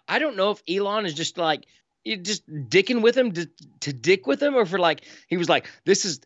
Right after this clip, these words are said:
absolutely a failed investment, and I can totally write it off on my taxes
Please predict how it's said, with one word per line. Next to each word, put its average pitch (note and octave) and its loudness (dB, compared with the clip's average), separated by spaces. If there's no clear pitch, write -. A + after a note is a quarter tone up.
absolutely E3 0
a C3 -4
failed D3 -2
investment, C3+ -4
and C3+ -4
I B2+ 2
can A#2+ -8
totally E3+ 0
write C3+ 2
it B2+ -6
off B2+ -4
on B2+ -10
my F#2+ -6
taxes F#3+ -2